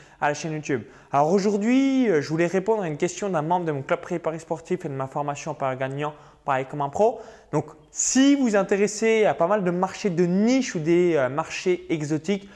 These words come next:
vous avez assez fréquemment donc pas mal de jargon spécifique dans les paris. Et du coup, je vais vous traduire tout cela puis vous expliquer à travers un exemple concret. Donc, quand vous allez sur les bookmakers étrangers ou si vous vous intéressez un peu au marché de niche,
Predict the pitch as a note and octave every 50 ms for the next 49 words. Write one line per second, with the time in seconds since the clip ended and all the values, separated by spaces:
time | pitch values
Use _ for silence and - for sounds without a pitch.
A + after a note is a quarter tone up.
0 | - - - _ C3+ A#2+ D3 D3 D3+ E3+ F3 F3 E3+ D#3 C#3+ - E3+ C#3+ - D#3
1 | C#3+ - D3+ D3 D#3 E3 E3+ E3+ E3 D#3+ C3+ B2 B2+ B2 - F3+ F3+ G#3 G#3+ F#3+
2 | D#3+ D#3 D#3 B2+ E3 G3 F#3+ F#3+ - G#3 G#3 F#3+ - F#3 D#3+ - D#3+ - F3 D#3
3 | D3+ D3+ C#3+ C#3+ C#3 C#3+ C#3+ C#3 D3 E3+ F#3+ G#3 - - - - - - - -
4 | C#3 D3+ D3 D3 - G#3+ A3 A3+ A3+ - - - - - D3+ D#3 D#3+ - - F3+
5 | E3 D#3 E3 F#3 F#3 F#3 - F3 D#3 - E3 D#3 F3 F3+ F3 F3 D3 C#3 C#3 C#3
6 | - - D#3 C3+ - F3 E3 D#3+ E3 D#3+ C#3+ C3 - - D3 C3+ D#3 D3+ D3 C3+
7 | C3+ C3+ B2 C3 D#3 D#3 D3+ - D#3 D3+ C#3+ - C3 - - - - - - -
8 | _ C#3+ D3 C#3+ - - A3+ B3+ C#4 D4 D4 C4 A3 G3+ G3+ F#3+ F#3+ G#3 A3 A3+
9 | A3+ A3 - - - G#3 G#3 F#3+ E3+ D#3+ C3+ C3 C#3 C#3+ - E3 D#3 C#3+ - E3
10 | D#3 D#3+ D#3+ - - - E3+ D#3+ D#3 F3 E3+ E3+ E3+ E3+ E3+ E3 C3+ A2+ - -
11 | - D3+ C#3+ C#3 C3+ - C#3+ C3+ C#3+ - D3+ C#3 C3+ C#3 C3 C3 B2+ - - C#3
12 | C3 C3+ D#3 F#3+ G#3 -